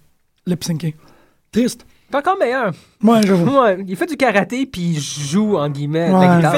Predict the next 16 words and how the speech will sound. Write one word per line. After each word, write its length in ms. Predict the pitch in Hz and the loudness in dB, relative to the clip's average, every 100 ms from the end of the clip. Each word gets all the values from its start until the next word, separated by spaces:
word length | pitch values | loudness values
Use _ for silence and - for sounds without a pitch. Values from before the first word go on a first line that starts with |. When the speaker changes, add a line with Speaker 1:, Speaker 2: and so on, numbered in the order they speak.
| 220 | -2
Speaker 3:
fait 60 | - | -4
du 40 | |
karaké 540 | 262 226 214 208 262 | 2 4 2 0 -6
puis 140 | 247 220 | -8 -10
du 160 | 190 | -8
karatoké. 1080 | 196 208 202 185 190 185 175 - 196 190 180 | 0 2 2 0 0 -2 -2 -6 -4 -4 -2
Speaker 2:
Karatoké. 540 | 214 220 214 175 196 - | 0 2 2 2 0 -2
<laughs> 100 | - 508 - 554 - 554 - - - 392 - - 339 - 311 - - - 370 - 415 427 - 277 | 4 4 6 4 6 4 4 2 0 2 2 2 -4 -8 -14 -14 -20 -18 -18 -4 0 0 0 -2
Mais 120 | 208 | -2
c'est 220 | - 277 | 0 -2
ça 200 | 587 571 698 | 4 4 6
pareil. 360 | 240 - - - 480 - | 6 4 4 0 0 2
Speaker 1:
À 260 | 202 208 202 | 4 6 6
la 320 | 185 196 196 | 6 6 6
bonne 360 | 143 185 180 151 | 6 6 4 2
place. 440 | 175 175 165 120 | 0 2 0 -4